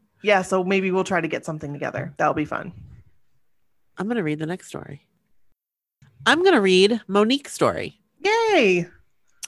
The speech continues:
Speaker 2: And she writes, "I read about the Remember Betty Foundation on social media for some time. I am a cancer survivor since two thousand eleven.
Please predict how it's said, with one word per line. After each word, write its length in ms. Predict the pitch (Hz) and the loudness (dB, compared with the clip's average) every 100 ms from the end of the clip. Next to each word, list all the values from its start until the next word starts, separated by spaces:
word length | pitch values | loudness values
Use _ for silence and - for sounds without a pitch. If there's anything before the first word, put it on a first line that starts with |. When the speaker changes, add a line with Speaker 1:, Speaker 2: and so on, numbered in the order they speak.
| - _ _ _ _ _ | -20 _ _ _ _ _
Speaker 2:
And 540 | 185 175 165 165 160 156 - _ | -6 -4 -2 -4 -6 -8 -10 _
she 240 | - - | -10 -6
writes, 680 | 269 151 151 254 - - - - - - - _ _ _ _ _ _ _ _ _ _ _ _ _ _ _ - | -2 -2 -2 -6 -12 -18 -20 -20 -20 -20 -20 _ _ _ _ _ _ _ _ _ _ _ _ _ _ _ 0
"I 100 | 214 | 2
read 240 | 190 196 | 4 6
about 380 | 302 277 220 190 | 6 6 4 2
the 80 | 185 | 0
Remember 360 | 175 160 170 | 0 0 0
Betty 220 | 190 185 202 | 2 2 2
Foundation 540 | 196 185 160 160 170 | 0 0 0 -2 -4
on 100 | 156 | -4
social 300 | 165 156 185 | -4 -6 -4
media 500 | 165 151 147 143 143 - | -4 -2 0 -2 -4 -8
for 140 | 151 | -8
some 240 | - 135 131 | -4 -6 -6
time. 360 | - 55 147 - _ _ _ _ _ _ - - _ - | -10 -12 -16 -20 _ _ _ _ _ _ -20 -20 _ -2
I 120 | 190 | 0
am 100 | 220 | 0
a 80 | 254 | -2
cancer 320 | 233 208 247 | -2 -2 -2
survivor 480 | 285 226 180 170 170 | -2 2 2 2 -2
since 240 | 180 170 | -4 -8
two 140 | - | -4
thousand 340 | 175 151 147 156 | 0 0 0 -2
eleven. 480 | 165 202 131 92 | 0 -2 -4 -12